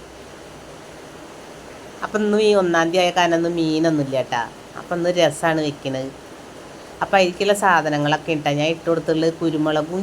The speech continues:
ജീരകവും കൊത്തമല്ലിയും ഒരു വലിയ ഉണ്ട വെളുത്തുള്ളി കേട്ടാ. അത് മിക്സിയിൽ ഒന്ന്, ഏ, ചതച്ചെടുക്കണം. അപ്പം അത്ര തന്നെ, ഏ, മിക്സിയിൽ ഞാൻ ചതയ്ക്കുള്ളൂ.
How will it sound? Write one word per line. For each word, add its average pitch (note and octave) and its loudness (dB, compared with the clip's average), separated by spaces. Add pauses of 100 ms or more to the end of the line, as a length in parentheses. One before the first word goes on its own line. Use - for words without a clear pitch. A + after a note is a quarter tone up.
(100)
ജീരകവും D3+ 0 (440)
കൊത്തമല്ലിയും C#3+ 2 (300)
ഒരു G3 2 (120)
വലിയ D#3 0
ഉണ്ട D#3 0 (180)
വെളുത്തുള്ളി C3+ -2
കേട്ടാ. C3+ 0 (580)
അത് G#3+ 4 (100)
മിക്സിയിൽ F3 0
ഒന്ന്, E3+ 0 (220)
ഏ, - 0 (1080)
ചതച്ചെടുക്കണം. C#3+ -2 (600)
അപ്പം - 2
അത്ര - -4 (120)
തന്നെ, B3+ 4 (340)
ഏ, - 8 (600)
മിക്സിയിൽ F#3 2
ഞാൻ G#3 4
ചതയ്ക്കുള്ളൂ. E3+ 2